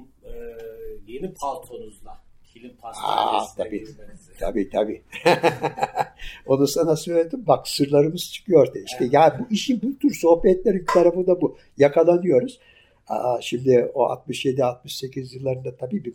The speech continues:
Speaker 2: Maxim, e, modası vardı. Güzel bir lacivert, e, kumaş almışlardı bana. Ailem, babam aldı. Oradan bir maxi palto diktirdim.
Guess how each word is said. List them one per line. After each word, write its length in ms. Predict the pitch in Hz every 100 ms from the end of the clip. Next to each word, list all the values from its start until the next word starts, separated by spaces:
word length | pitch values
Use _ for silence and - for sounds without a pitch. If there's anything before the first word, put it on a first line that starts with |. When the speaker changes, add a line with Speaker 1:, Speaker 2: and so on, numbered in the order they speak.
| -
Speaker 2:
Maxim, 460 | 131 - - 151 160 - -
e, 60 | 147 107
modası 440 | 117 131 123 - 139
vardı. 280 | 110 - _ _ _ _ _ - -
Güzel 300 | 165 131 113
bir 160 | 117 120
lacivert, 680 | 117 117 123 123 - - _
e, 40 | 110 104 95 90 _ 95 _
kumaş 380 | - 123 120 -
almışlardı 680 | 104 - - - 147 147 110
bana. 340 | 104 127 202 _ _ _ _ 117
Ailem, 320 | - - - -
babam 260 | 104 104 -
aldı. 360 | - - 220 - - _ _ _
Oradan 340 | - 107 135 127
bir 140 | 117
maxi 460 | 123 - - 117 -
palto 460 | 123 - - 123 -
diktirdim. 540 | - _ 143 -